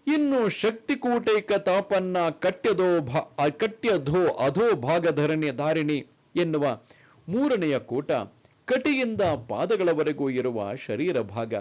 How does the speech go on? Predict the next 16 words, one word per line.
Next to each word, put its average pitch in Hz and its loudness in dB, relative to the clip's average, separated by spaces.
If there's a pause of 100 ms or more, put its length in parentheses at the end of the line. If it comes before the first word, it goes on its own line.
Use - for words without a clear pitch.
(460)
ಇದೇ 175 0 (320)
ಸ, - -6 (500)
ಕ, - -4 (480)
ಲ, 180 0 (520)
ಹ್ರೀಂ 202 0 (280)
ಎನ್ನುವ 151 -2 (400)
ನಾಲ್ಕು 202 -2
ಅಕ್ಷರಗಳ 127 -2 (320)
ಮಂತ್ರ 160 -4
ವಿಭಾಗ. 117 -4 (1200)
ಆದಿಶಂಕರರು 143 -2 (560)
ಒಂದು, 196 2
ಎರಡು, 160 2
ಮೂರು, 156 0
ನಾಲ್ಕು 143 -2
ಅಧ್ಯಾಯಗಳಲ್ಲಿ 123 -2